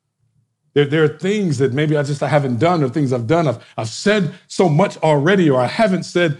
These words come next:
enough. It's, it's impossible to put all that toothpaste back in the tube. I've got so many things that just make me feel like I'm,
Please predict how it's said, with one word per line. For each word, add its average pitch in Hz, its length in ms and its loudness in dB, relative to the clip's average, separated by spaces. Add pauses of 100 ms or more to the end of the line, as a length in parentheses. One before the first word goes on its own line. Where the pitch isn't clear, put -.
(280)
enough. 160 400 0
It's, - 200 -6 (300)
it's 175 160 0
impossible 170 640 -2
to 147 60 -4
put 165 180 -2
all 160 140 0
that 143 200 -2
toothpaste 151 500 -6
back 143 240 -4
in 143 120 -2
the 110 80 -6
tube. 113 560 -8 (480)
I've 170 100 -4
got 190 220 -4
so 202 180 0
many 202 220 -2
things 208 260 -4
that 170 100 0
just 143 200 -2
make 185 220 -4
me 160 100 -2
feel 196 240 0
like 151 180 0
I'm, 151 160 -2